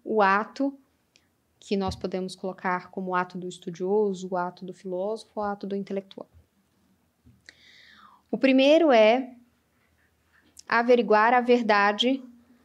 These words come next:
da realidade das coisas. A realidade é a realidade das coisas. A verdade é a realidade das coisas.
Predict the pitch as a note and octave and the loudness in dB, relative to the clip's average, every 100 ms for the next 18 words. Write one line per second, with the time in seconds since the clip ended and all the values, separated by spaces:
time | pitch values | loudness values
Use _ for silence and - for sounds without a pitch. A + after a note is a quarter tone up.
0 | _ _ G3+ C4 E4 D4 C#4 C4 B3 C4+ | _ _ 0 2 2 2 0 2 2 2
1 | C4 C4 C4 - F3+ F3 F#3+ - - _ | -2 -6 -8 -10 -8 -8 -12 -16 -20 _
2 | _ _ _ _ _ _ _ _ _ A3+ | _ _ _ _ _ _ _ _ _ _
3 | _ _ _ _ _ _ _ _ _ G#3 | _ _ _ _ _ _ _ _ _ -20
4 | A3+ - - - _ _ _ _ _ F#3+ | -20 -20 -20 -20 _ _ _ _ _ -2
5 | G3 F#3 G3 G#3 C#4+ G4+ - _ _ _ | 0 -2 0 0 0 -2 -10 _ _ _
6 | _ _ _ _ G3 G3+ B3+ - _ G3 | _ _ _ _ 0 0 0 -8 _ -6
7 | G3+ G3+ F#3+ F#3+ F#3+ F#3+ G3 - - - | -2 -2 -2 -4 -4 -4 -6 -8 -14 -4
8 | F#3+ F#3+ G3 F#3+ G3 B3+ - - - G3+ | -2 2 2 2 2 0 -4 -10 -2 4
9 | G#3+ B3 B3 G#3+ G3+ G3 G3 G3 G3 - | 4 4 2 2 2 0 2 0 -2 -4
10 | E3+ F#3+ G3+ - | -8 -8 -14 -20